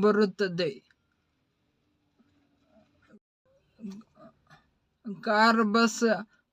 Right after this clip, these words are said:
ಬೈಕ್ ಓಡಿಸುವಾಗ ನಿಧಾನವಾಗಿ ಓಡಿಸಿ.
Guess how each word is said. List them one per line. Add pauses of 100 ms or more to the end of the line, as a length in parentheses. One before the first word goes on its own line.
(160)
ಬೈಕ್ (520)
ಓಡಿಸುವಾಗ
ನಿಧಾನವಾಗಿ
ಓಡಿಸಿ.